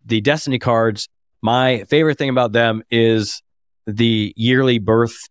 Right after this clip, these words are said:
chart reports that you can get for your birth year, uh, every year. And it kind of shows you the, uh, kind of, like, energetic weather that you'll be, or influences that you'll be going through throughout that year,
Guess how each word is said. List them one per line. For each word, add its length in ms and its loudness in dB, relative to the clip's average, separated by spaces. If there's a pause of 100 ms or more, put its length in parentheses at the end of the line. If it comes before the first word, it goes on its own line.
chart 540 0
reports 540 -2
that 160 -2
you 80 -6
can 100 -2
get 260 -2
for 380 0
your 400 0
birth 400 -2
year, 400 2 (420)
uh, 220 0
every 260 -2
year. 300 0
And 200 -4
it 120 -6
kind 200 -4
of 120 -8
shows 380 -4
you 240 -2
the, 400 -6
uh, 80 -8
kind 180 -6
of, 40 0
like, 260 -2
energetic 600 -2
weather 640 0 (340)
that 200 -4
you'll 300 -2
be, 420 -2
or 160 -2
influences 600 -4
that 120 -4
you'll 160 -4
be 140 -6
going 360 -2
through 420 -2
throughout 360 -2
that 200 -2
year, 380 -2